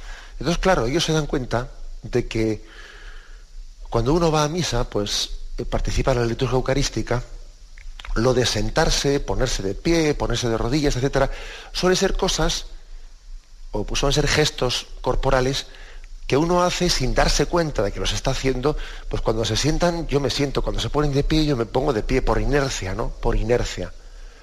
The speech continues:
Y claro, llega el día de una, de la boda y dice, "Anda, yo voy a estar delante del todo",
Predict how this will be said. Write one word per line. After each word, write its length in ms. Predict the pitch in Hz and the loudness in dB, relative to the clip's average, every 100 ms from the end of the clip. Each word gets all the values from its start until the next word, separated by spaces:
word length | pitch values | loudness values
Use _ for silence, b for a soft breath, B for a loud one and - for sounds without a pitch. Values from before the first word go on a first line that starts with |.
| B B B B - | B B B B -6
Y 80 | 113 | 2
claro, 300 | 180 147 - - B B - | 4 4 0 -6 B B -4
llega 220 | 139 156 | 0 4
el 80 | 175 | 4
día 180 | 165 165 | 4 4
de 60 | 160 | 4
una, 160 | 156 | 2
de 200 | - 131 | 0 2
la 80 | 131 | 4
boda 320 | 156 165 170 | 4 2 2
y 60 | 123 | -2
dice, 160 | 113 101 | -4 -6
"Anda, 320 | 110 156 B B B - | -2 -2 B B B -4
yo 160 | 131 | 0
voy 120 | 123 143 | 4 4
a 40 | |
estar 260 | 127 139 139 | 4 2 2
delante 360 | 139 147 147 | 2 2 0
del 120 | 147 | -2
todo", 380 | 139 160 175 180 | 0 -2 -2 -4